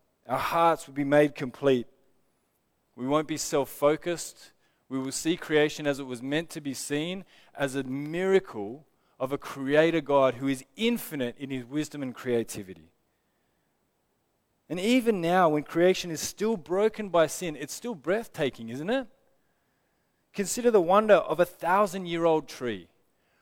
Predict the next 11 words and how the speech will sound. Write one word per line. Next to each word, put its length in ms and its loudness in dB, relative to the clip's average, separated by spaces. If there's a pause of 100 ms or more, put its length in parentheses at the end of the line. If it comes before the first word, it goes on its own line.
(160)
or 140 2
a 40 0
surging 720 2
sea, 380 2
or 240 4
even 260 2
the 180 0
everyday 460 4
miracle 560 -4
of 180 -2
rain. 340 0